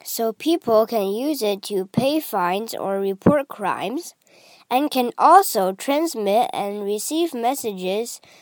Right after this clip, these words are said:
from police headquarters. The robot police officer has the ability to scan faces from twenty meters away and bears a touch screen on its chest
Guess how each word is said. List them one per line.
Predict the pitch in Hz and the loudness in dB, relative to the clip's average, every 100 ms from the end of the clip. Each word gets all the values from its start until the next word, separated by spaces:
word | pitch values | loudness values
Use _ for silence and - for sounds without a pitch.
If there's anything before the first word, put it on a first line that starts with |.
| _ _ - | _ _ -12
from | - 190 180 185 - _ | -2 0 0 -4 -16 _
police | 208 214 294 302 - | -6 -2 -2 -2 -2
headquarters. | 254 - - - 110 - 78 73 - - _ _ _ _ _ _ _ _ _ _ _ _ _ _ - | 0 0 -2 -6 -6 -8 -10 -10 -16 -20 _ _ _ _ _ _ _ _ _ _ _ _ _ _ -4
The | 247 233 | 0 4
robot | 240 311 392 254 233 226 | 6 8 6 4 4 4
police | - 214 208 302 392 - | 0 -4 0 0 0 0
officer | - 277 311 247 214 185 190 208 | 2 2 2 -4 -4 -2 -2 -2
has | 214 202 202 190 | -2 -4 -4 -4
the | 196 143 196 | -2 -2 -4
ability | 196 226 277 277 196 196 208 - | -2 0 2 2 0 -2 -4 -4
to | 196 | -8
scan | 185 - 262 294 339 | -6 -4 0 2 0
faces | - 247 277 - 185 202 - - - _ | 2 0 0 -2 -4 -6 -12 -20 -20 _
from | - 202 196 | -8 -6 -6
twenty | - 330 339 330 | -2 0 2 2
meters | 311 311 311 294 | 2 4 2 2
away | 254 208 190 190 202 - | 0 0 0 0 -2 -4
and | 180 185 185 | -6 -6 -4
bears | 214 254 277 156 | 0 2 0 0
a | 180 | -4
touch | - 269 311 - | -4 -4 -4 -6
screen | - - 214 196 208 262 _ - - _ | -12 -10 -8 -6 -6 -8 _ -20 -20 _
on | 196 214 | -4 -2
its | 185 - - | -2 -6 -12
chest | - 214 226 349 - | -8 0 2 2 -2